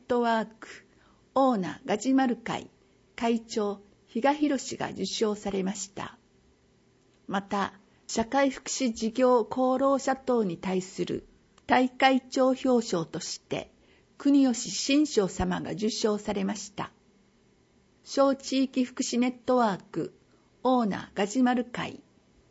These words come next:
大名ガジュマル会は、アザ公民館を活動拠点に、地域ボランティアさんによる高齢者サロンの開催や、一人暮らし高齢者等の見守り活動を実施しています。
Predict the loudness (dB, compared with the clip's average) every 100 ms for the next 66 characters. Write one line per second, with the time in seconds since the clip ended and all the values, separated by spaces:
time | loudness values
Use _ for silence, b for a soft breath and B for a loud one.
0 | _ _ 2 2 2 -2 -4 -2 2 2
1 | 2 -2 -4 -6 -6 -10 -14 b b b
2 | 0 0 0 -4 -8 _ -4 2 4 4
3 | 4 2 -2 -6 -6 -8 -10 -10 -6 0
4 | 0 2 0 0 -2 -2 -6 -6 b b
5 | b b -4 0 0 0 0 2 4 4
6 | 2 0 -2 -4 -4 -2 -2 -4 -6 -10
7 | b b b -6 0 2 2 2 0 -2
8 | -4 -2 -2 -2 -6 -6 -4 -4 -4 -6
9 | -6 -4 -6 -8 b b b -8 -2 0
10 | 2 2 0 -2 -6 -8 -6 0 2 4
11 | 2 0 -4 -4 -4 -4 -6 -10 b -4
12 | 2 4 4 2 0 -4 -6 -4 0 0
13 | 0 -2 -4 -4 -6 -4 -4 -4 -4 -10
14 | -16 -20